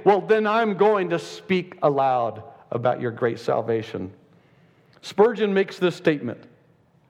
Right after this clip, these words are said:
"A great sinner pardoned makes a great singer." <laughs> I love it. So look, if, if a eighteenth, or excuse me, a nineteenth century,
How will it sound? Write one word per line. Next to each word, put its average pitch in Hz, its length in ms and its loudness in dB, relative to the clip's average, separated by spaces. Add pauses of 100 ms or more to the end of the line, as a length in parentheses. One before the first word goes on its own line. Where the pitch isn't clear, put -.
(140)
"A 196 80 6
great 196 400 0
sinner 180 540 -2 (440)
pardoned 135 600 -2 (380)
makes 180 720 -2 (400)
a 156 100 2
great 143 540 -2 (600)
singer." 175 580 0 (560)
<laughs> - 560 -12
I 190 60 4
love 180 240 2
it. 117 80 -6 (240)
So 220 160 4
look, 226 220 2
if, 196 200 2
if 208 160 0
a 170 180 2
eighteenth, 240 460 0
or 165 40 0
excuse 226 240 -4
me, 208 80 4
a - 20 2
nineteenth 226 400 -2
century, 202 500 0